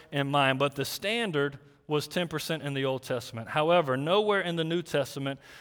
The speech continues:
does it say you must give this amount, this percentage, back to God. In fact, Jesus told the Pharisees in Mark twelve seventeen, "Give to Caesar what is Caesar's, and give to God what is God's." Now let's think about that for a moment.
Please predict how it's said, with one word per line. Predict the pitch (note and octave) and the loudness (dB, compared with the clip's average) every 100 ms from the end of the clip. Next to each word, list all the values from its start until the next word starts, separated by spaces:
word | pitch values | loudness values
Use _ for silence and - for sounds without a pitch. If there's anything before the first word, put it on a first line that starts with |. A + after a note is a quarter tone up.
| - | 0
does | D#3 E3 D#3+ | 6 6 6
it | D3+ - | -2 -6
say | - - F3 D3+ C#3+ C3+ - - | -8 2 6 6 4 -2 -12 -8
you | D#3+ E3+ | -2 2
must | E3 D#3+ D#3 | 2 2 0
give | D#3+ C#3+ | 0 2
this | D3 E3 - | -2 -2 -2
amount, | D3 C3+ B2 B2 C3+ | -4 0 0 -2 -4
this | E3 | -4
percentage, | - D#3 - - D#3 B2 A#2+ A2+ - - - - | -4 -6 -6 -4 -2 -2 -4 -6 -12 -16 -20 2
back | C3+ C3+ - | 4 4 0
to | C3+ | -6
God. | B2+ B2 G#2 G2 - _ - | 2 2 2 -4 -16 _ -2
In | D3 | 6
fact, | E3+ D#3 | 6 6
Jesus | C3+ F3 G3+ F3 - | 2 0 0 -2 0
told | F3+ E3+ | 2 2
the | C#3+ | -2
Pharisees | - F#3 F#3+ E3 E3 D3 | -4 -2 -2 -2 -4 -2
in | C#3+ | -2
Mark | D3+ D3+ | -2 -2
twelve | - E3+ D#3+ | -2 0 0
seventeen, | - D#3 C#3+ - F3 D#3 - - - | 0 -2 -2 -4 -6 -6 -10 -18 -2
"Give | C#3+ F#3+ | 4 4
to | - D3 | 4 -4
Caesar | - G#3 A3+ F3+ F3 | 0 0 2 2 2
what | E3 D#3 | 4 2
is | B2+ | 2
Caesar's, | - A3+ A#3+ G3 B2 A#2+ C3+ - - _ - - | -4 -2 0 0 -2 -6 -8 -12 -16 _ -12 2
and | E3 D#3 | 2 6
give | F3 D#3 | 4 4
to | D#3 | -2
God | B2 E3 F#3 D3 C#3 C3+ - - _ | 2 4 6 6 6 2 -8 -20 _
what | C#3+ D3 | 2 4
is | C3 B2 | 2 0
God's." | C#3 B2 G2 F#2+ - - _ _ _ _ _ - | 2 2 0 -10 -14 -18 _ _ _ _ _ -2
Now | C#3+ | 0
let's | C#3+ | 0
think | G3+ E3+ | 0 2
about | C#3+ B2 | 4 4
that | B2+ A#2+ | 4 -2
for | - A#2 | -2 -2
a | |
moment. | A#2 G#2 G2 | -2 -4 -8